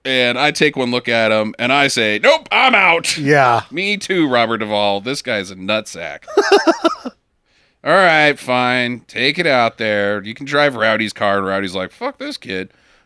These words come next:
Speaker 1: Uh, but take her easy. You don't know what you're fucking doing. "No, I don't. I've never driven a nascar. I've just seen it on T V."
Speaker 2: Actually, I believe what he says is,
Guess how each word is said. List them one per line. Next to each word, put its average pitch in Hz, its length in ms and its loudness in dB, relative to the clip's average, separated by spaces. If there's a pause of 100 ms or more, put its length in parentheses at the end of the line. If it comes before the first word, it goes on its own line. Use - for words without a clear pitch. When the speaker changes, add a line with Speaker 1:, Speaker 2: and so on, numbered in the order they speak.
(140)
Speaker 1:
Uh, 107 720 0 (460)
but 139 120 -10
take 165 260 -2
her 117 120 -10
easy. 90 420 -10 (500)
You 117 120 -6
don't 135 160 -2
know 120 100 -2
what 120 80 -2
you're 90 100 -8
fucking 104 360 -8
doing. 87 400 -6 (400)
"No, 139 180 0
I 98 100 2
don't. 104 300 2
I've 87 300 -6
never 98 220 -8
driven 101 300 -6
a 82 60 -12
nascar. 85 360 -12
I've 85 140 -8
just 82 180 -14
seen 87 240 -8
it 82 80 -10
on 78 140 -10
T 80 200 -18
V." 82 160 -14
Speaker 2:
Actually, 95 260 -6
I - 20 0
believe 127 340 2
what 117 140 0
he 117 80 0
says 113 340 -2
is, 101 380 -6